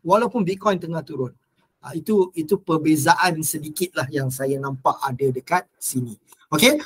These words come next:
alright. So kita kembali ke website Mavi dekat sini. Sebab kita belum nampak lagi siapa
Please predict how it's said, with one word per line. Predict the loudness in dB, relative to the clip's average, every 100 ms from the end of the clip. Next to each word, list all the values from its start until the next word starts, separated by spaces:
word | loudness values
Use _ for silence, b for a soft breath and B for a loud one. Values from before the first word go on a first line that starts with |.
| B
alright. | 4 6
So | 4
kita | 6 4 4
kembali | 6 8 6 4 4
ke |
website | 6 6 4 0 -2 0
Mavi | -2 -2 -4
dekat | -6 -6 -6
sini. | -4 -2 -2 -6 b
Sebab | -6 -2 -2
kita | 4 6
belum | 8 6
nampak | 6 4 6 4
lagi | 2 -4 -2
siapa | -2 2